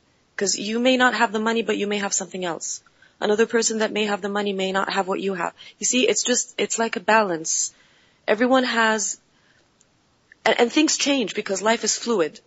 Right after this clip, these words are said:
So we never know how things can change. But it's just about enjoying the moment and not being attached to what you have.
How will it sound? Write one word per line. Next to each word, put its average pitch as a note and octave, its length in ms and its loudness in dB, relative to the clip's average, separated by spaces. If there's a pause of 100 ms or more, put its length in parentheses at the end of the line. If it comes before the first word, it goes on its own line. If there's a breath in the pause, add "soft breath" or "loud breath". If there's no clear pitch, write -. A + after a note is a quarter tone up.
(120)
So F3 520 0 (200)
we G3 280 -8
never A3 220 0
know G#3+ 280 4
how F#3 140 -2
things F3+ 260 -4
can E3+ 160 -6
change. F#3 420 -2 (760 loud breath)
But G#3+ 120 6
it's A3 140 4
just C#4 240 0
about B3+ 200 4
enjoying A#3 340 0
the G3 80 -6
moment F3 500 -6 (180)
and G#3 140 2
not A#3+ 160 2
being A#3 180 -2
attached G#3+ 420 -4
to F#3 60 -4
what F3 140 -4
you E3+ 120 -6
have. E3 220 -10